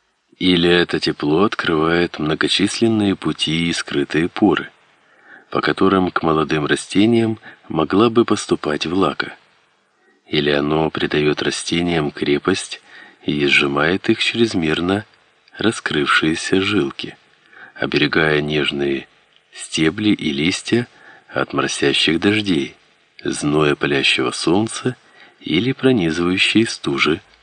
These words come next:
Борея. А вот почему Клитомах говорил в древности, что Корнеат превзошёл труды Геркулеса,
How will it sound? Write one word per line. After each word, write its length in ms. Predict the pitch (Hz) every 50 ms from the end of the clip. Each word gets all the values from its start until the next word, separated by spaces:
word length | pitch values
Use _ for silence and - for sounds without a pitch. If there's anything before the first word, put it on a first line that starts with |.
| - -
Борея. 600 | 73 71 87 98 - 78 69 65 64 - - - - _ _ _ _ _ _ _ _ _ _ _ _ _ _ _ _ _ _ _ _ _ _ _ _ _ _ _ _ _ _ - - - - - - -
А 200 | - - 71 76
вот 220 | 78 98 127 - -
почему 520 | - 110 - - 110 104 104 104 101 95
Клитомах 840 | - - 92 87 82 - - 82 85 98 120 131 127 - - - - - - -
говорил 560 | - 78 - - 71 69 71 71 80 80 78 73
в 100 | 71 73
древности, 640 | - 104 110 120 120 117 110 - - - - 101 98
что 480 | - - - - 80 78 76 73 71 - - - _ _ -
Корнеат 880 | - 92 80 73 73 73 76 90 117 127 110 - - - - - - _ _ _ _ _ _ _ _ _ _ _ _ _ _ _
превзошёл 680 | - - - 80 71 71 73 71 - - - 104 123 131
труды 560 | - - 117 110 92 85 87 85 92 107 113 _ _ _ _ -
Геркулеса, 920 | - 85 82 101 107 110 - - 135 135 113 87 73 - - - 78 78 -